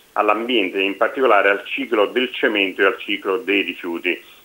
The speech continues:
Si, si compiono trentasei reati, praticamente ogni, ogni cento chilometri quadrati, eh, che fanno migliaia di reati ogni anno. È aumentata sicuramente la capacità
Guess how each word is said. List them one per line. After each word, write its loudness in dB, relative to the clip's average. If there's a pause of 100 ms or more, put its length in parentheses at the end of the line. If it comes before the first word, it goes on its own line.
(180)
Si, -4
si -8
compiono 2
trentasei 2 (200)
reati, 4
praticamente 0
ogni, -2
ogni -2
cento -2
chilometri 0
quadrati, 4 (400)
eh, 2
che -2
fanno 2
migliaia 4
di 4
reati 4
ogni 2
anno. -2 (140)
È 0
aumentata 2
sicuramente 0
la 4
capacità 0